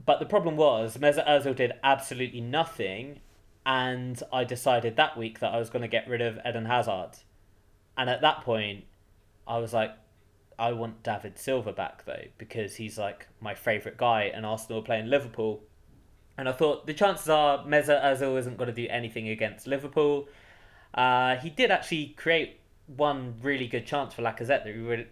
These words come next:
really should have scored, but I got rid of him anyway. Um, and I don't know, I guess,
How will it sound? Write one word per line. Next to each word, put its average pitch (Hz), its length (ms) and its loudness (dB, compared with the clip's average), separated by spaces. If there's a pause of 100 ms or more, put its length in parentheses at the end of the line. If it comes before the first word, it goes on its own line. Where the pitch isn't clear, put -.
really 117 160 -8
should 117 160 -12
have 107 60 -8
scored, 120 360 -2
but 107 300 -2 (680)
I 151 60 0
got 165 180 4
rid 160 100 4
of 131 80 -2
him 131 160 4
anyway. 127 540 0
Um, 131 440 2 (720)
and 175 340 -6
I 185 80 -2
don't 214 200 0
know, 220 220 4
I 135 100 6
guess, - 580 -6